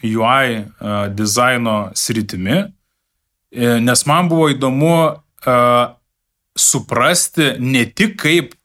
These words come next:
tau reikia gražiai nupiešti dizainą, websaito arba kažkokį vizualą, estetiškai, e, žinai, bet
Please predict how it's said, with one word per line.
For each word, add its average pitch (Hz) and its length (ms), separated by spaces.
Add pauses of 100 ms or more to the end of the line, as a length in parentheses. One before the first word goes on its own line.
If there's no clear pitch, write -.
(240)
tau 123 220
reikia 139 320
gražiai 113 480
nupiešti 120 520
dizainą, 113 600
websaito 117 720
arba 113 600
kažkokį 120 400
vizualą, 113 760 (640)
estetiškai, 139 840
e, 110 100 (1040)
žinai, 117 640 (800)
bet 113 480